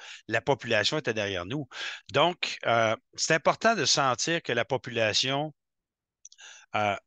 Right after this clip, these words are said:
tu sais, on dit on veut faire preuve de leadership, faut que ça aille en même temps à la fois au niveau politique, au niveau, euh,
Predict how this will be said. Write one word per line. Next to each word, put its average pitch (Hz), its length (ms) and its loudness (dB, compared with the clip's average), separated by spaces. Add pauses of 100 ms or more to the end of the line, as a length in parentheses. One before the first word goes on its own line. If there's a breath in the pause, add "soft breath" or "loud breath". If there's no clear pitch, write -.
(160)
tu - 60 -4
sais, 151 40 4
on 135 120 4
dit 117 140 2
on 139 60 6
veut 120 120 0
faire 127 200 2
preuve 135 160 -2
de 127 80 0
leadership, 113 520 -2
faut - 200 0
que 208 60 2
ça 143 120 4
aille 143 260 0
en 156 120 4
même 135 200 0
temps 151 120 2
à 143 60 2
la 113 120 2
fois 139 180 -4
au 123 40 -4
niveau 101 220 -12
politique, 190 640 -4 (440 loud breath)
au 113 100 0
niveau, 123 540 2
euh, 92 380 0